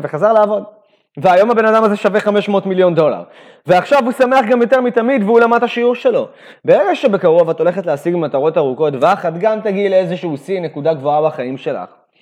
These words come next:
אבל הזמן הכי חשוב להתפתח עם המטרה שלך ולהחליט מה חשוב בחיים שלך,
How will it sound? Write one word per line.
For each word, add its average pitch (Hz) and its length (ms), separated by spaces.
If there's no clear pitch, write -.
אבל 170 180
הזמן 208 280
הכי 233 200
חשוב 226 280
להתפתח 185 420
עם 175 100
המטרה 131 400
שלך 175 320
ולהחליט 131 440
מה 160 100
חשוב 156 320
בחיים 170 300
שלך, 190 280